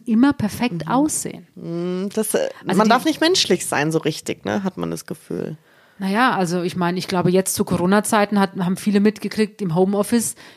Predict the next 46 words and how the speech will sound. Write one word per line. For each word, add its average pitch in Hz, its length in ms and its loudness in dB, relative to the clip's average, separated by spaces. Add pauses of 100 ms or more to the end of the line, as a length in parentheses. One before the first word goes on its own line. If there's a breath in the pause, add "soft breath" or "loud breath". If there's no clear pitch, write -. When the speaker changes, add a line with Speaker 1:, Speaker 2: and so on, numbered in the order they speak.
Speaker 1:
wie 190 160 0
schnell 190 300 2
man 202 160 4
dann 196 200 2
eben 202 220 2
mal 180 300 4
so 180 200 6
in 190 120 0
der 180 100 4
Jogginghose, 180 1160 2
äh, - 40 -10
oder 180 200 -2
ungeschminkt 220 540 4
vom, 175 280 -2
vom 170 220 -2
Laptop 240 360 0
saß. 170 460 0 (320 loud breath)
Und 190 220 0
das 180 160 0
können 240 260 2
die 262 100 2
nie. 208 360 4 (240)
Speaker 2:
Mhm. 175 400 -10 (280)
Speaker 1:
Das 190 160 -2
können 254 220 4
die 220 100 2
nie. 170 200 -2 (240 loud breath)
Also 185 160 -2
selbst 214 300 0
ein 208 60 -2
Fototermin 247 640 4
im 190 140 0
Homeoffice, 240 640 0 (200 loud breath)
natürlich 214 440 2
müssen 208 420 2
die 202 80 0
geschminkt 294 400 2
sein 165 240 -2
und 165 80 -2
natürlich 180 380 0
müssen 202 260 2
die 190 160 4
auch 175 140 2
anständig 196 520 0
angezogen 196 540 2
sein. 143 240 -12